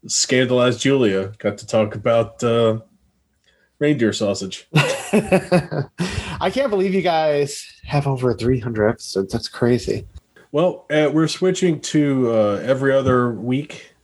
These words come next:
Speaker 1: uh, from this point forward because it's a, it's basically a, it's a very small operation we <laughs> run here, and that there's usually one person doing all the work.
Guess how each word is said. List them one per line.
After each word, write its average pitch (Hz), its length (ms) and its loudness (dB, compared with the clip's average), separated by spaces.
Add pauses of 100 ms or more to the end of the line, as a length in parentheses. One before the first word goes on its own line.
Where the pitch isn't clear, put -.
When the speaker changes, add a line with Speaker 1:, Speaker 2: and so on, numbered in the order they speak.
(280)
Speaker 1:
uh, 113 320 0
from 113 180 -2
this 117 160 0
point 117 300 0
forward 120 460 0
because 104 640 -4 (720)
it's 98 360 -8
a, 98 100 -2
it's 95 680 -2
basically 107 680 2
a, 98 140 -2
it's 104 260 -4
a 107 60 -8
very 110 200 0
small 113 300 0
operation 110 480 0
we 110 80 -2
<laughs> - 0 -
run 123 220 0 (120)
here, 131 440 0
and 113 180 0
that 104 200 0
there's 107 200 -4
usually 107 260 2
one 101 180 -2
person 104 280 -4
doing 98 240 -2
all 98 140 0
the 92 80 -4
work. 107 340 2